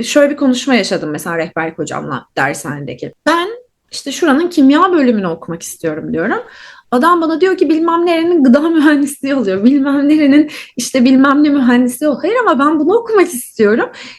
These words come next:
Çünkü hani toplumda şöyle bir şey var. "Ya kimyacı olacaksın da ne olacak? Hay-, halbuki işte git mühendis ol." gibi. Hayır yani bunu gerçekten bilinçli olarak istedim ve seçtim. Ee,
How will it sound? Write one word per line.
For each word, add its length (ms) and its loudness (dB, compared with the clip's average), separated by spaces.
Çünkü 340 0
hani 280 0
toplumda 500 0
şöyle 340 2
bir 60 2
şey 240 -2
var. 460 -6
"Ya 160 0
kimyacı 500 -2
olacaksın 440 -2
da 60 0
ne 140 2
olacak? 580 -6
Hay-, 280 -2
halbuki 460 -4
işte 160 -8
git 200 -6
mühendis 500 -2
ol." 200 -2
gibi. 220 -8
Hayır 280 2
yani 300 0
bunu 320 2
gerçekten 720 0
bilinçli 440 2
olarak 320 -2
istedim 520 -2
ve 100 2
seçtim. 640 -4
Ee, 300 0